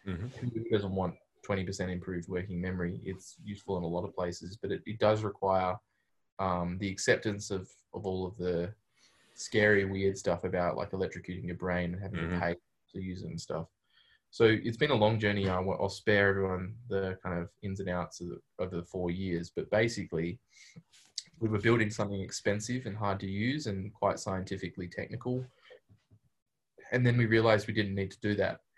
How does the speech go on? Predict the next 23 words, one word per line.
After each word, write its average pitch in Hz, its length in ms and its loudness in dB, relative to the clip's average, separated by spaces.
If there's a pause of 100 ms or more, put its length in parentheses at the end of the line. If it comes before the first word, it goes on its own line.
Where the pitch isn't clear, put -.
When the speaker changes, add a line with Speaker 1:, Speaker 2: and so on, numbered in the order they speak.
(140)
Speaker 2:
We 104 160 0
actually 101 320 -2
just 95 200 -6
needed 95 260 -4
to 95 80 -8
make 87 280 -6
it - 140 -12
easy 98 300 -6
for - 160 -12
people 90 340 -8
to - 100 -12
feel 95 520 -2
the 101 60 -6
benefit. 101 500 -4 (1200)
And 107 80 -2
the 107 60 0
way 110 120 6
that 107 80 2
we 101 80 -2
did 123 200 -2
that 120 180 8
was 110 120 -4
by 101 480 4